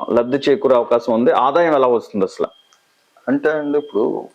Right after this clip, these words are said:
Speaker 2: కేంద్ర ప్రభుత్వం ఈ ప్రజా-, ప్రత్యామ్నాయ హోదాని అంగీకరించిన మరుక్షణం
Speaker 1: ఉమ్.
Speaker 2: రాష్ట్రపతి గెజెట్ నోటిఫికేషన్ విడుదల చేసిన తర్వాత ఇది ఇంప్లిమెంటేషన్‌లోకి వస్తదండి.
Speaker 1: ఓకే, ఒక సిస్టమ్, ఒక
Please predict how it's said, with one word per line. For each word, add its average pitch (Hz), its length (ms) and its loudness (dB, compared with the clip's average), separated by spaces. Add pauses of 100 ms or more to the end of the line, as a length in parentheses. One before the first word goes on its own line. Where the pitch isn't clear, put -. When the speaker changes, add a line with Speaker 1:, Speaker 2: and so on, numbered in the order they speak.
Speaker 2:
కేంద్ర 151 340 0
ప్రభుత్వం 131 640 -2 (420)
ఈ 113 80 0
ప్రజా-, 101 640 0
ప్రత్యామ్నాయ 139 600 0
హోదాని 127 400 0
అంగీకరించిన 113 680 -2 (640)
మరుక్షణం 107 680 -4 (260)
Speaker 1:
ఉమ్. 104 180 0 (300)
Speaker 2:
రాష్ట్రపతి 127 840 -2 (100)
గెజెట్ 110 420 -2
నోటిఫికేషన్ 131 560 -2
విడుదల 120 260 0
చేసిన 113 380 -2
తర్వాత 110 240 2
ఇది 127 180 0 (100)
ఇంప్లిమెంటేషన్‌లోకి 113 760 -2
వస్తదండి. - 680 -6
Speaker 1:
ఓకే, 98 320 -2
ఒక 120 120 0
సిస్టమ్, 131 340 -2
ఒక - 80 -20